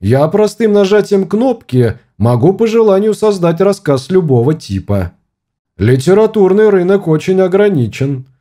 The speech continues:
Стоит нам захотеть, и мы создадим нужное произведение,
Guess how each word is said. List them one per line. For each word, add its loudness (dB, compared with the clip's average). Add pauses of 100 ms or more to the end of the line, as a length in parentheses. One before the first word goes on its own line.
(160)
Стоит 0
нам 2
захотеть, 0 (280)
и 0
мы 2
создадим 0
нужное 2
произведение, 0